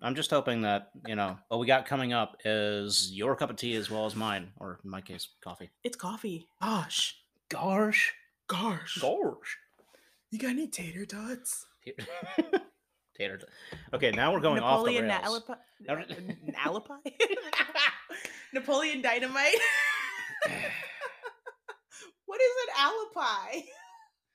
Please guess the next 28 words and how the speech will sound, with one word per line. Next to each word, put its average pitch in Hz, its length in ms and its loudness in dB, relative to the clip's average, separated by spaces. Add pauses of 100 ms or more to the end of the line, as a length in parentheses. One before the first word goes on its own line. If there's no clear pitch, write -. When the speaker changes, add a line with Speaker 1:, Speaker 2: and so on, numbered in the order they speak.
(840)
Speaker 1:
Okay, 165 260 6
let's, 147 140 -2
let's 170 160 -4
bring 175 220 -6
it 180 80 -2
back 175 160 2
around, 147 180 -4
bring 139 160 -12
it 131 60 -12
back, 127 240 -12
bring 143 180 -2
it - 20 2
Speaker 2:
What's 269 240 6
Speaker 1:
back 117 80 0
around. 95 180 -6 (140)
Speaker 2:
That's 233 260 2
the 269 100 -8
question 208 580 -6 (220)
of, 175 360 -4 (360)
uh, 170 360 -2
the 175 140 -6
episode. 160 540 -8
What 180 220 -6
is 208 120 -8
an 214 160 -12
alibi? 156 640 -10 (380)
Speaker 1:
No, 107 160 -10
alibi. 95 560 -8